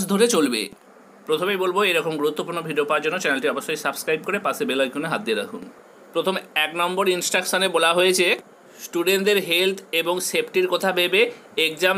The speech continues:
সেন্টারকে social distance এবং সেই সঙ্গে Government of ইন্ডিয়ার guideline অর্থাৎ কোভিড নাইন্টিনের জন্য যে guideline সেটা মেনে exam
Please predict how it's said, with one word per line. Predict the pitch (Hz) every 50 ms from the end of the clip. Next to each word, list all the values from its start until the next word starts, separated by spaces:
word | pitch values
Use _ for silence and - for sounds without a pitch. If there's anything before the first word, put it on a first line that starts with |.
| 185 -
সেন্টারকে | - 180 175 175 190 185 180 180 196 202 196 -
social | - 165 160 - 175 175 175 170
distance | 170 170 175 - 190 185 196 202 196 185 131 151
এবং | 160 160 156 -
সেই | 170 160 156
সঙ্গে | 175 170 175 196 208 190 165
Government | 147 143 147 160 170 170 180 180 175 160 165
of | 165 160 - 143 156
ইন্ডিয়ার | 151 151 156 170 175 185 160 143 135
guideline | 127 143 151 151 170 170 165 165 156 147
অর্থাৎ | 139 - 160 156 - 160
কোভিড | 156 156 175 180 180 170 170
নাইন্টিনের | 160 165 160 160 185 180 180 170 -
জন্য | 180 180 180 165
যে | 175 170 -
guideline | 139 131 143 143 147 - 175 208 233 -
সেটা | - - 165 160 156 156
মেনে | 156 165 185 226 - - - - - - 165 151
exam | 151 147 175 175